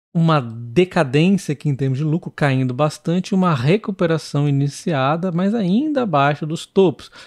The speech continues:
Provavelmente o quarto trimestre, continuando nesse ritmo, ainda deve aumentar um pouco o lucro, porém, eu acredito que ainda vai ficar um pouco abaixo desse trimestre, quarto trimestre aqui. Então,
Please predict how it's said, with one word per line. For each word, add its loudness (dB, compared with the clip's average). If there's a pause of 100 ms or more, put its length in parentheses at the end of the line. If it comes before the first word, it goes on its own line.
(180)
Provavelmente 4
o -14
quarto 0
trimestre, 0
continuando 2
nesse 0
ritmo, -8
ainda -4
deve -6
aumentar -6
um -6
pouco -8
o 0
lucro, 2
porém, 2 (540)
eu 2
acredito -2
que -2
ainda 0
vai -4
ficar -6
um 2
pouco 0
abaixo -2
desse -6
trimestre, -6
quarto -4
trimestre -4
aqui. -6
Então, -2